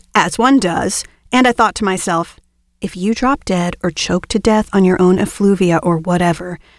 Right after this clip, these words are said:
do you think you'll be upset that you didn't write another script or book?"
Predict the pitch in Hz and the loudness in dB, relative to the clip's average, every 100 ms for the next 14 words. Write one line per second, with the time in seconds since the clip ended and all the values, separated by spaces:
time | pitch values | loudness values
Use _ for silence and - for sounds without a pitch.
0 | _ - 202 254 381 392 294 208 180 - | _ -4 -2 0 0 2 0 2 -2 -2
1 | - 160 190 220 180 160 175 180 - 175 | -4 -4 -4 -6 -2 -2 0 0 0 -2
2 | 175 175 175 170 - - 160 - 175 160 | 0 0 0 0 -6 -8 -8 -6 -6 -6
3 | - 160 214 - | -6 -8 -8 -10